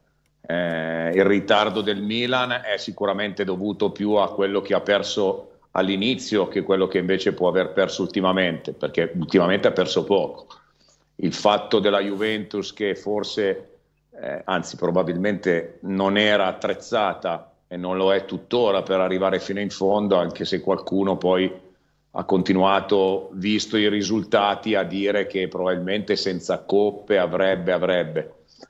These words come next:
Probabilmente non abbiamo seguito bene quello che diceva Allegri in tutto questo periodo e da qui viene fuori il fatto che l'Inter, secondo me, dico anche finalmente, perché io credo che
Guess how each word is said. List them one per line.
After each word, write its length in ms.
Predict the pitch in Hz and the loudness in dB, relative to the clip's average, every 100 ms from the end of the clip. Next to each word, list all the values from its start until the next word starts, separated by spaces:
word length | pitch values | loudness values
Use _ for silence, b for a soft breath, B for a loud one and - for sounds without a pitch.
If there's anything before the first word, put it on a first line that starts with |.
| _ | _
Probabilmente 540 | 98 101 104 123 143 | 2 4 4 2 2
non 140 | 110 107 | 2 2
abbiamo 340 | 101 107 110 | 2 2 0
seguito 520 | - 113 104 110 110 | -4 -4 -2 0 0
bene 280 | 101 110 120 | 2 2 0
quello 240 | 107 98 | 0 0
che 140 | 90 98 | 0 -2
diceva 720 | 95 - 101 98 98 87 - - - | -2 0 2 4 2 0 -8 -18 -2
Allegri 840 | 92 95 101 101 92 101 107 - | 0 2 4 2 2 0 0 -2
in 100 | 98 | -6
tutto 300 | 90 98 98 | -4 0 0
questo 320 | 95 95 - 95 | 2 0 0 2
periodo 720 | 110 101 98 95 107 - - B B B B - | 4 4 2 2 0 -2 -12 B B B B 0
e 140 | 98 | 2
da 160 | 110 117 | 2 0
qui 240 | 117 123 | 0 0
viene 240 | 135 110 | 0 -2
fuori 280 | 90 98 101 | -4 -2 -2
il 80 | 98 | -2
fatto 360 | - 95 92 120 | -2 -2 -2 -4
che 140 | 90 | -4
l'Inter, 360 | 85 95 92 113 | -4 -4 -2 -2
secondo 400 | - 80 90 101 | -2 -4 -2 -2
me, 720 | 90 95 101 92 82 - - _ | 0 0 0 -2 -4 -6 -18 _
dico 360 | - 107 104 123 | -2 0 2 4
anche 280 | 135 131 131 | 4 2 -2
finalmente, 800 | 131 123 117 110 151 95 87 90 | 0 0 0 0 -2 -2 -6 -4
perché 300 | 98 95 104 | -4 -4 -2
io 180 | 123 123 | 0 0
credo 340 | 107 104 101 | 0 0 0
che 480 | - 98 95 - | 0 0 0 -6